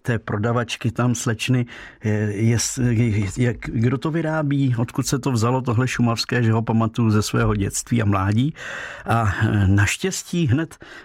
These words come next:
vedle mě tenhle ten můj dotaz slyšel, eh, vysoký mladý muž,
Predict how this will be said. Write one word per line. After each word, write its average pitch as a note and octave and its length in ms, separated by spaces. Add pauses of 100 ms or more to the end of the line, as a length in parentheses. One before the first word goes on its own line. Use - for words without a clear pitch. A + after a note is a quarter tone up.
vedle A#2+ 320
mě B2+ 280
tenhle A#2+ 260
ten C3+ 140
můj C3+ 180
dotaz A#2 320
slyšel, A#2+ 600 (600)
eh, A2 220 (200)
vysoký A#2 680 (120)
mladý A2+ 340
muž, A2 340